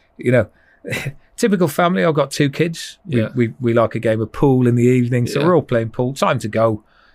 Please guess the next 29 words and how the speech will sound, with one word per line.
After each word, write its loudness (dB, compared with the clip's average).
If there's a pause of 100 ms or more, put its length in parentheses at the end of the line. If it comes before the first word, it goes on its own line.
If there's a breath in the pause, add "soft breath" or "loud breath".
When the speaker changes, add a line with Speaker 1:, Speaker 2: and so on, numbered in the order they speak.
(100 soft breath)
Speaker 1:
Uh, 4
and, 0
and -2
little 0
one, 2
Jack, -2
who -4
now 0
isn't -2
little -4
anymore, -2
Speaker 2:
Yeah. 0
Speaker 1:
he's -4
six-foot-two -8
with -6
size -4
thirteen -6
feet, -6
but -2
Speaker 2:
Yeah. -16 (360 soft breath)
Speaker 1:
he's 0
thrown 2
a 0
tantrum, -4
doesn't -2
wanna -8
go. -2 (340 soft breath)
Speaker 2:
<laughs> 2
Speaker 1:
Um, 2